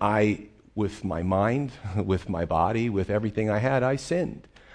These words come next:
I planned my sin. I enjoyed my sin. I didn't feel guilty for my sin. When I became a Christian, things started to change.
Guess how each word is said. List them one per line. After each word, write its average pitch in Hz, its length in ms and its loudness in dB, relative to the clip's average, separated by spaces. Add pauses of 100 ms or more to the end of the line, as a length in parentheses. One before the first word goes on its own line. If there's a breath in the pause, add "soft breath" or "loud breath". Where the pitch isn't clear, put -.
I 110 140 -2
planned 131 500 0
my 90 160 -2
sin. 82 340 -6
I 87 140 -2
enjoyed 107 520 2
my 87 160 -2
sin. 78 220 -6
I 69 80 -4
didn't 85 200 -6
feel 120 180 0
guilty 185 320 0
for 92 180 -6
my 78 160 -4
sin. 76 300 -12 (380 loud breath)
When 107 160 2
I 117 100 6
became 131 380 0
a 95 40 -2
Christian, 117 520 -2
things 107 240 0
started 101 300 -2
to - 100 -16
change. - 640 -4